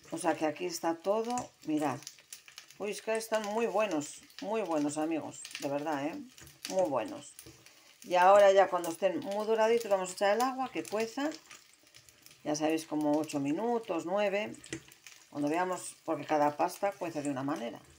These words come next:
Así que, mirad. Esto está buenísimo. Luego ya, pues, les añadimos luego ya el tomate, unos huevos que voy a cocer también. Y también están así. El que no quiera carne, pues están muy buenos también.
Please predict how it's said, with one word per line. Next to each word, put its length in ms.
Así 440
que, 340
mirad. 340
Esto 240
está 160
buenísimo. 480
Luego 160
ya, 180
pues, 240
les 380
añadimos 380
luego 180
ya 100
el 120
tomate, 560
unos 320
huevos 280
que 100
voy 60
a 80
cocer 260
también. 480
Y 80
también 260
están 220
así. 480
El 120
que 100
no 140
quiera 300
carne, 320
pues 160
están 260
muy 340
buenos 420
también. 340